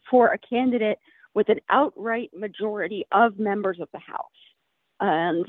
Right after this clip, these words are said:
um, the Republicans, uh, have been trying to do basically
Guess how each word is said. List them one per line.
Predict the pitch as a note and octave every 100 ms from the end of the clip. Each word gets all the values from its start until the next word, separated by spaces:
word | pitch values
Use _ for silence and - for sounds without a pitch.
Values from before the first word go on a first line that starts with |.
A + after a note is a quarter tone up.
| -
um, | F#3 - E3 E3+ - -
the |
Republicans, | F#3+ A3+ A#3+ E4 D#4 D4 C#4+ - - - _ -
uh, | A3 G#3+
have | G#3+ A3+ G#3 -
been | A3 G3+ A3 -
trying | A3+ A3 A3 A3
to |
do | G3+ A3+
basically | G#3+ - A3+